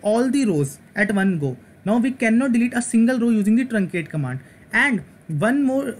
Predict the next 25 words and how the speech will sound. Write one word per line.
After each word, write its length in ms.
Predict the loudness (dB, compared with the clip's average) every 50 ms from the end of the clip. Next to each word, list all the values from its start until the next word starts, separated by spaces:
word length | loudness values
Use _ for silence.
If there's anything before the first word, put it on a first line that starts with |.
| -8 -6 -4
uh, 100 | -4 -4
the 100 | -4 -4
difference 440 | -4 -4 -4 -2 -2 -2 -2 -2
be-, 60 | -4 -4
between 560 | -6 -6 -6 -4 0 0 2 2 2 0 -2
delete, 340 | -2 -2 0 0 -2 -2 -6
uh, 340 | -6 -6 -4 -4 -4 -4
sorry, 280 | -6 -6 -4 -4 -4 -4
drop 340 | -4 -4 -4 -2 -2 -2 -2
and 140 | -2 -2 0
truncate 340 | 0 -2 -2 -2 -4 -4
is 100 | -6 -6
that 220 | -6 -6 -8 -8 -10 -14 -20 -20 -20 -20 -20 -14 -10 -6
using 320 | -2 0 2 2 2 2 2
drop 240 | 0 0 -2 -2 -2
command, 320 | -2 0 0 0 -2 -4 -8 -16 -20 -14 -6 -4
the 120 | -2 0
entire 320 | 0 0 2 2 0 0
structure 400 | 0 -2 -4 -4 -4 -2 -2 -2
of 80 | -2 0
the 80 | 0 0
data 400 | 0 0 0 0 -2 -2 -2 -4
is 140 | -4 -2 0
also 260 | 0 0 0 0 0
deleted. 480 | 0 0 0 0 0 0 -2 -2 -2